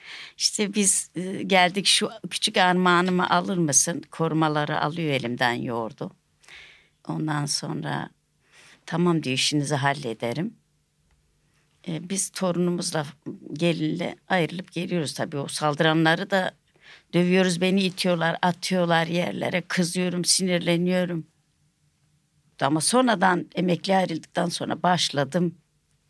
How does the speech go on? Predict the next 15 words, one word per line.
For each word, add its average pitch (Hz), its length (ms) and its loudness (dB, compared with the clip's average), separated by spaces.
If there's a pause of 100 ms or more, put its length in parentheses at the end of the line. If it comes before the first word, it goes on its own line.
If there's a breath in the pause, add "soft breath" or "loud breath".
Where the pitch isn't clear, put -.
(100)
Gireyim 160 500 4
dedim, 117 300 -2
eşim 147 340 -2
istemedi. 143 720 -2 (920 soft breath)
O 185 120 0
yazın 160 400 0
bizi - 220 -8
bırakır 135 320 -2
giderdi. - 500 -8
Ben 156 140 -2
gide-, - 460 -10
gittim, 160 360 -10
kayıt 151 360 -4
oldum. 139 380 -8 (1300 loud breath)
Ee, 147 460 -4